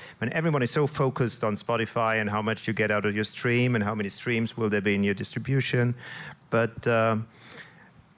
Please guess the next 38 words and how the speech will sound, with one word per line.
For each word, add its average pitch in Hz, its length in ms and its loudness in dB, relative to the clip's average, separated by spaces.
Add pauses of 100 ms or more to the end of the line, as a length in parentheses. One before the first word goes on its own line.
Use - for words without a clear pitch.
(120)
I 123 40 0
mean, 131 120 2
things 180 220 2
have - 160 0
improved 117 380 0
greatly 127 320 2
there. 87 180 -4
We 92 140 -8
have 113 180 -6
a, 110 220 -2
a - 40 -8
matching 107 400 0
rate 107 280 4
at, 98 180 2
at 101 200 -2
an 120 180 -4
automated 117 560 0
matching 104 340 -2
rate 98 180 -2
at 101 120 -4
ICE 101 260 0
that 101 220 -2
is, - 260 -2
uh, 101 80 -2
approaching 104 500 -2
ninety-five 104 480 -2
percent. 98 460 -4
So 104 220 -6
less 110 260 0
and 120 100 0
less 117 200 0
money 107 260 2
goes 104 300 -2
into 98 160 -6
the 95 80 -12
black 98 280 -4
box. - 400 -2
Uh, - 160 -8